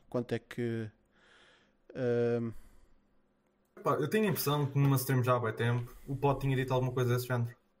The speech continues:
Speaker 1: Quanto é que eles pagam? Ahm,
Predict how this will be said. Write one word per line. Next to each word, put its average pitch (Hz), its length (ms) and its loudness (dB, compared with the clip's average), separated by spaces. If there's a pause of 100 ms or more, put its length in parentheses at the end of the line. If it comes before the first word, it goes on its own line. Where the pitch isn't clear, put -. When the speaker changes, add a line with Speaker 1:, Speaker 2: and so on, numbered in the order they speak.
(1200)
Speaker 1:
Quanto 139 240 -6
é 135 40 -4
que - 140 -8
eles - 240 -8 (440)
pagam? 113 500 -2 (140)
Ahm, 123 640 2